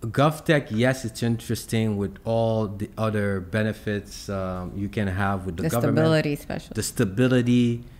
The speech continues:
Speaker 1: the packages you get and stuff like that. But because of the security clearance hurdle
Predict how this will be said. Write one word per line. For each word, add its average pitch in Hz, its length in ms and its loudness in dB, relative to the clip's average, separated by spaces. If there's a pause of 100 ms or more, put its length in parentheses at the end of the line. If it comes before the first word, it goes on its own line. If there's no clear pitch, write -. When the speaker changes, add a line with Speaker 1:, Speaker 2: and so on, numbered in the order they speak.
(260)
Speaker 1:
the 104 320 2
packages 117 840 0
you 110 80 0
get 107 240 0
and 101 140 -2
stuff - 260 -6
like 92 160 -4
that. 110 480 -4 (540)
But 135 640 4 (720)
because 160 760 6
of 131 280 2
the 120 80 0
security 147 720 2
clearance 117 640 -2 (200)
hurdle 139 500 4